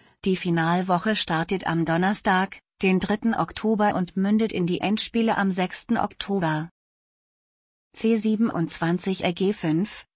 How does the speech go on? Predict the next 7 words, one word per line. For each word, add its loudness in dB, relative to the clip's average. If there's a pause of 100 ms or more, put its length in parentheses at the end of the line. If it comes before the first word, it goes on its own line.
weltweit 0
erstes -2
Curved -2
Display -2
mit -2
zweihundertvierzig 0
Hertz. -2